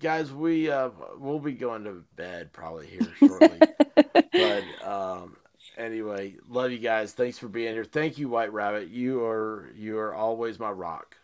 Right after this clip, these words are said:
Speaker 1: And I
Speaker 2: Oh,
Speaker 1: appreciate
Speaker 2: well,
Speaker 1: you
Speaker 2: thanks
Speaker 1: being
Speaker 2: for
Speaker 1: here.
Speaker 2: having me on. I had a fun time with you.
Speaker 1: Hey, listen, I love you, and I love these guys here, and we'll, I'll be seeing you guys, uh, uh, geez, tomorrow probably. So, all right, guys, be safe, okay?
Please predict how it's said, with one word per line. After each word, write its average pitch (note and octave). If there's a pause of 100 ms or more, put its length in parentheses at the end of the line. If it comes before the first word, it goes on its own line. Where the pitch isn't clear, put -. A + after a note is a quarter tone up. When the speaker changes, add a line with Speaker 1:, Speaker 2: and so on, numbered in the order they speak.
(120)
Speaker 1:
And F#2
I F#2+
Speaker 2:
Oh, -
Speaker 1:
appreciate C4
Speaker 2:
well, C4
Speaker 1:
you -
Speaker 2:
thanks G#4+
Speaker 1:
being -
Speaker 2:
for A4
Speaker 1:
here. G4+
Speaker 2:
having G4+
me G#4
on. G4
I F4+ (100)
had F#4
a F4
fun F#4
time F#4
with D#4
you. F#3 (440)
Speaker 1:
Hey, G#2
listen, G#2+
I G2+
love A#2
you, B2
and A2+
I G#2
love G#2+
these G#2+
guys A2
here, A2
and G2
we'll, G#2+
I'll G#2+
be G#2
seeing G#2+
you G#2+
guys, G2+
uh, F#2 (680)
uh, F#2+
geez, G2 (360)
tomorrow G#2
probably. F2+
So, F#2+ (180)
all A#2+
right, A2+
guys, G#2
be C3+
safe, B2
okay? A2+